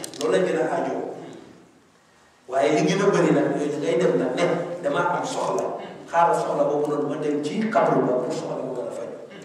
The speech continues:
Boo demee di wax naan, "Fajal ma samay soxla," boobu shirk la, boobu dara. Kon il faut que itam ñu xam ne shirk. Li gën a bëri nag ci ñii di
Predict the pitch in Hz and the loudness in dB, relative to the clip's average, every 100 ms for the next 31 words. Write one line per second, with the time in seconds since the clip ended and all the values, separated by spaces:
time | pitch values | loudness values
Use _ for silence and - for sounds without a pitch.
0 | - - 147 147 - - - - - - | -16 -6 -2 0 0 0 0 0 0 -2
1 | - - - - - - - - - - | -4 -2 2 4 4 4 2 -2 -4 -4
2 | - - - 120 131 156 151 - - - | -4 -6 -4 -2 0 2 2 0 -4 -6
3 | - 107 - - - - - - - - | -8 -10 -8 -10 -12 -16 -18 -20 -18 -8
4 | 131 151 196 190 170 - - - - - | -6 -2 -2 0 0 -2 -4 -2 -4 -6
5 | - - - - - - - 165 214 262 | -8 -12 -14 -18 -20 -20 -10 -2 2 4
6 | - - - - - - - 220 233 | 6 4 4 2 0 -4 -6 -6 -6